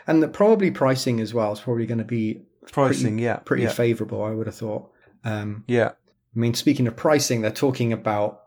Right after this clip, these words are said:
Speaker 1: you know, not even nine nine nine being the base price for the s-, the standard Nokia ten. Uh, sorry, the standard Note ten, um, in, I guess we'll find out in a, in a few weeks' time. But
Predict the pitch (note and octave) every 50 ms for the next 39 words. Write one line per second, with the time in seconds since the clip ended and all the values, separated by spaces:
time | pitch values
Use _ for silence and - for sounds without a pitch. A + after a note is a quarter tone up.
0 | _ _ - B2 A#2 A2+ G2+ F#2+ F#2+ G2 G2 - - C3+ C3+ C3 C#3 B2+ B2 B2
1 | B2 A#2+ A#2 A#2 A2+ - - _ _ _ _ _ _ - B2 C3 C#3 C#3 C3+ C3
2 | B2+ B2+ B2+ B2+ B2 B2 B2+ B2 B2 B2+ C3 C3+ C3+ B2+ B2 A#2 A2 G#2+ A2 A2
3 | A2 - A#2+ A#2 A2+ A2 A2 - B2 B2+ B2+ B2 - - - C3 A2+ G#2 G#2 G#2+
4 | G#2+ - - - - - _ _ - - - A#2 A2+ A2+ A2 A2 A2 G#2+ A2 -
5 | - _ _ _ - - A2+ - - - - - - A2+ - - - - C#3 C#3+
6 | D3 C3+ B2 G2 A2+ A2 F#2+ - - A2 G#2+ G2+ - - A#2+ G2+ F#2+ F#2+ G2 -
7 | - - D3+ C3+ B2+ - E3 C3 G#2 - - - - _ _ - A#2+ - - D#3
8 | D#3 D#3 C3 A#2+ A#2+ A#2+ A2+ A#2 B2 - - A#2+ G#2+ G#2 G2 F#2+ - - _ _
9 | _ _ - B2+ A#2 A2+ A2 A2 G#2+ A2 A2 - - _ _ _ _ _ _ -
10 | C3 A#2+ A2+ A2+ A2 G#2+ G2+ G2 - _ _ _ _ _ _ - B2 B2 B2+ B2
11 | - B2 A#2+ - B2+ B2 A#2+ A#2 A2+ A2 A2 - - - _ _ _ - B2 A#2
12 | A#2 - B2+ B2 A#2 - - B2+ A#2 A2 A#2 A2+ - - - C#3 C3+ A#2+ A2 G2+
13 | G2 G2 G2+ G2 G2 - -